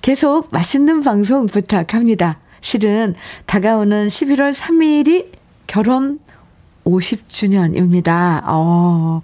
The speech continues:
축하 부탁드립니다. 현미님도 건강하시고 행복하세요. 이렇게 사연 주셨어요. 다가오는 십일월 삼일 결혼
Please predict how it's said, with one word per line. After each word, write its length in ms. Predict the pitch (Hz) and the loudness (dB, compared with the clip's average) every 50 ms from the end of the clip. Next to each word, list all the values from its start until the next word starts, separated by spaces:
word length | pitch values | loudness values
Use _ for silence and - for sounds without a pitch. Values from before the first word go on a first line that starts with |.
| - - - - - - | -10 -16 -18 -18 -10 -8
축하 320 | - - - - 262 233 | -8 -8 -4 -2 -2 -2
부탁드립니다. 920 | 180 - - 214 208 - - 208 185 185 180 175 160 147 160 170 175 165 - - _ | -2 -4 -4 -4 -4 -2 -2 -2 0 2 2 2 0 0 0 -2 -2 -4 -8 -14 _
현미님도 720 | - 214 208 202 202 190 190 180 175 165 185 208 254 311 302 - - - _ | -2 0 0 2 2 2 2 2 2 2 2 2 0 0 -2 -6 -14 -16 _
건강하시고 800 | - - 233 226 220 226 220 202 175 175 - 170 - 160 156 143 - _ _ _ _ | -4 -2 0 0 2 0 0 0 0 -2 -2 -4 -6 -8 -8 -8 -10 _ _ _ _
행복하세요. 1160 | - 220 214 196 190 190 - 185 170 190 202 180 175 170 165 165 165 165 165 160 151 147 156 175 - - | -4 -2 -2 0 -2 -2 -4 -4 -2 0 0 2 2 2 2 0 0 0 0 0 -2 -2 -4 -6 -6 -4
이렇게 420 | 180 180 175 165 - - 165 165 - - - - - | -2 -2 -2 -2 -4 -6 -6 -6 -6 -10 -14 -14 -12
사연 340 | - - 269 240 220 214 196 | -6 -4 -2 0 0 0 -2
주셨어요. 760 | - - - - 190 170 170 175 165 165 165 170 180 175 165 - - _ - - - - - - - - - - - - - | -4 -4 -2 -2 -2 -2 0 0 0 2 2 2 0 0 -2 -6 -12 _ -20 -18 -16 -16 -16 -16 -16 -16 -18 -18 -18 -8 -4
다가오는 520 | 208 214 185 214 214 208 196 196 196 196 | -4 -2 0 0 0 2 2 2 0 0
십일월 460 | 190 - 214 214 226 214 208 196 185 | -2 -2 -2 -2 0 0 0 0 0
삼일 540 | 180 - - 240 233 214 233 302 381 370 349 | -2 -2 0 0 0 2 2 2 0 0 -2
결혼 440 | - - 208 196 190 180 180 180 | -2 -2 0 0 2 0 0 -2